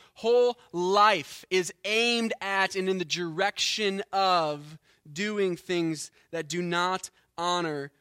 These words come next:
the Lord. And so some of those things would have obviously included the thieves, the murderers, the adulterers.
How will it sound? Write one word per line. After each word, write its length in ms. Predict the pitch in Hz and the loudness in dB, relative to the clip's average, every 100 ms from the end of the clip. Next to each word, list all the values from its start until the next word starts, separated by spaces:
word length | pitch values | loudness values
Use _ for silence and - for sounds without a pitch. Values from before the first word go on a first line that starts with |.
| - | -14
the 100 | 151 | -10
Lord. 500 | 156 170 165 147 139 | -6 -2 -2 -4 -6
And 120 | 139 | -10
so 140 | - 156 | -10 -8
some 220 | - 180 | -8 -6
of 80 | 156 | -8
those 220 | 147 - | -8 -8
things 340 | 165 151 135 | -6 -8 -8
would 100 | 147 | -12
have 100 | 143 | -8
obviously 520 | 147 151 147 - 143 | -6 -6 -6 -10 -10
included 540 | 131 131 143 135 131 120 120 | -12 -12 -16 -14 -14 -16 _
the 60 | 123 | -20
thieves, 720 | - 135 139 160 - - - _ _ _ _ _ _ _ _ _ _ _ | -12 -10 -10 -10 -8 -8 -12 _ _ _ _ _ _ _ _ _ _ _
the 140 | 127 | -14
murderers, 920 | 131 139 147 151 156 147 147 - - _ _ _ _ _ - | -10 -10 -10 -12 -12 -12 -14 -14 -16 _ _ _ _ _ -16
the 120 | 120 | -12
adulterers. 1000 | 131 143 - 147 143 143 143 - - | -8 -8 -8 -12 -14 -14 -14 -12 -12